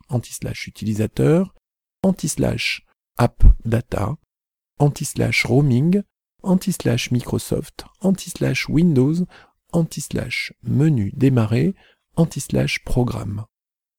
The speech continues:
Le premier dossier fait référence aux applications visibles par tous les utilisateurs de l'ordinateur. Le second, aux applications visibles par l'utilisateur dont le nom figure dans le chemin.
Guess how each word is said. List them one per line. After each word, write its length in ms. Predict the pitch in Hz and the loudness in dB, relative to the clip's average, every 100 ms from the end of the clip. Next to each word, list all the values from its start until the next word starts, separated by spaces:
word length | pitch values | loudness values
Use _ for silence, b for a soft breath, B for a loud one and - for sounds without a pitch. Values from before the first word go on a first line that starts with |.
| _ _ _ _ _ _ _ _ _ _ _ _ _ _ | _ _ _ _ _ _ _ _ _ _ _ _ _ _
Le 100 | 117 | -4
premier 320 | - 143 165 147 | 0 4 4 4
dossier 480 | 123 - 170 180 | 0 0 2 2
fait 300 | 185 - 165 | 2 -2 0
référence 500 | 151 135 131 135 160 | 0 0 0 -2 -2
aux 140 | 131 120 | 0 0
applications 680 | 120 - 123 - 170 180 - 123 | -2 -2 -2 0 0 0 -2 -4
visibles 680 | 117 160 127 147 170 196 - - | -2 -2 0 0 2 0 0 -4
par 200 | 117 - | -4 -4
tous 240 | - 185 | -2 0
les 300 | 156 131 139 | 2 0 -2
utilisateurs 640 | 139 139 131 113 - 131 135 | -4 -2 0 0 2 2 2
de 80 | |
l'ordinateur. 800 | 123 120 123 127 117 113 123 - _ _ _ _ _ _ _ _ - | 2 2 2 0 0 -6 -8 -14 _ _ _ _ _ _ _ _ -10
Le 140 | 98 | -6
second, 540 | - - - 127 165 b b b _ - | -4 -4 0 0 0 b b b _ 0
aux 180 | 160 | 2
applications 540 | 120 - - - - 104 | 2 0 -6 -4 -4 -4
visibles 540 | 123 120 131 165 180 | -4 -2 0 0 -2
par 340 | - 127 107 104 | -2 -4 -2 0
l'utilisateur 880 | 135 - 147 147 127 - 131 151 | 0 -2 -2 0 0 0 0 0
dont 260 | 127 139 160 | 0 2 2
le 180 | 135 117 | 2 2
nom 420 | 113 123 170 214 - | 2 2 2 -2 -4
figure 640 | - 175 135 120 131 139 - | -2 0 2 2 2 -2 -6
dans 200 | 123 139 | 0 2
le 100 | 135 | 4
chemin. 400 | 123 131 107 104 | 0 0 0 -2